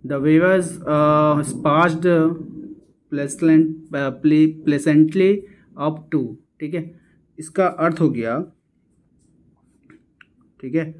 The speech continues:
अब ये जो पूछ रहा है कि यात्रा जो था ना ये वाला,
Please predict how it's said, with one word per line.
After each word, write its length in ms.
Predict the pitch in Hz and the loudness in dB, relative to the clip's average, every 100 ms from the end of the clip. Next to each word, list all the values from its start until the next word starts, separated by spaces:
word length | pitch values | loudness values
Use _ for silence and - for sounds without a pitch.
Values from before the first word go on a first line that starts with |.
| _ _ _ _ - | _ _ _ _ -14
अब 140 | 135 | -6
ये 200 | 135 151 | 0 2
जो 80 | 180 | 2
पूछ 260 | 160 170 180 | 0 -2 2
रहा 320 | 156 135 120 | 2 2 0
है 160 | 123 165 | -2 -4
कि 760 | 160 - 180 202 214 208 - _ _ _ _ _ _ _ _ _ _ _ _ _ _ _ _ _ _ _ _ - _ _ - - 180 202 - _ 151 156 | -8 -12 -4 -2 -2 -4 -12 _ _ _ _ _ _ _ _ _ _ _ _ _ _ _ _ _ _ _ _ -20 _ _ -20 -20 -18 -18 -20 _ -16 -10
यात्रा 440 | 131 135 139 180 196 | -4 -4 -2 2 2
जो 120 | 165 | 2
था 140 | 156 131 | 0 0
ना 120 | 185 | 4
ये 180 | 165 139 | 4 2
वाला, 220 | 120 | -4